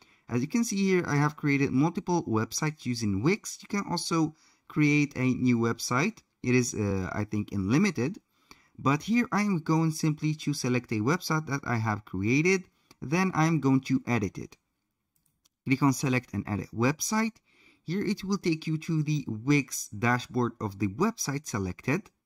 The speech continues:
Right here we have the domain, we have the settings of the website, we have, uh, everything. The simple thing that you need to do next is to click on edit site.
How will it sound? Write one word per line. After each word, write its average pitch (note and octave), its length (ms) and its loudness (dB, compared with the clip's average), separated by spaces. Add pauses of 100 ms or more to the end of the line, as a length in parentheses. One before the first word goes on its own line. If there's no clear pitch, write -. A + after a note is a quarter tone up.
(640)
Right G2 240 -4
here A2 300 -6
we G#2+ 160 -4
have G2 340 -6
the A2 220 -2
domain, C3 720 4
we A#2 80 2
have A2 140 2
the A2+ 60 -2
settings B2+ 540 0
of G#2+ 160 -6
the G2+ 100 -2
website, B2+ 680 0 (320)
we B2 180 2
have, A2 340 0
uh, G2 260 -4
everything. A2+ 680 0 (680)
The D#3+ 380 0
simple A3+ 480 -2
thing G3+ 380 -2
that D#3+ 340 -2
you E3 100 2
need D#3+ 200 2
to D#3 60 -4
do D#3 220 2
next D3+ 400 2
is E3+ 220 0
to E3+ 100 -4
click D3+ 300 -6
on B2 200 0
edit A#2+ 240 0
site. - 460 -10